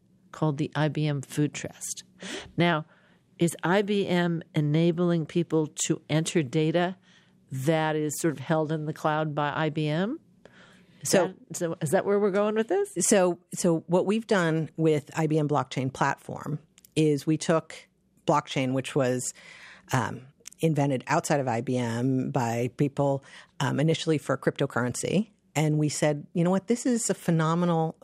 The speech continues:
Speaker 2: approach, a phenomenal innovation." Um, and it allows you to introduce trust and to remove inefficiencies from markets. And so we want to h-, help, we want to both build solutions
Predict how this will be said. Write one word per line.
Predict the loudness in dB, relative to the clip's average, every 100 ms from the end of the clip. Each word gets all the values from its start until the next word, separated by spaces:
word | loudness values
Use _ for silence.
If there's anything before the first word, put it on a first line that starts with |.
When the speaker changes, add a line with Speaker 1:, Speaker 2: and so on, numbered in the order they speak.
| -8
Speaker 2:
approach, | -6 0 0 0 -2
a | -2
phenomenal | 0 0 0 2 0
innovation." | 0 0 2 0 -2 -10 -12 _ -20 -20 -18 -20 -2
Um, | 0 2 0 -4 _ _
and | 0 2 2
it | 2
allows | 2 2 2 0 0
you | 0 0 0
to | -4 0 2 4 0 -4 -2
introduce | -2 0 0 0 0
trust | -2 -2 -2 -6 -12 -6
and | -2 0 0 0
to | 0
remove | 2 2 2 2
inefficiencies | 0 0 -2 0 -2 0 0 0 -4
from | -2 0
markets. | 0 -2 -8 -10 -8 -4
And | 0
so | 2
we | 2
want | 0 0 0 -2 -4 -4
to | 0 2 2 -2 -12 -18 -20 -18 -8
h-, | -8 -4
help, | 2 2 2 _ -2
we | 2
want | 2 2
to | 2
both | 2 0 2
build | 2 2
solutions | -2 0 0 2 0 0 -4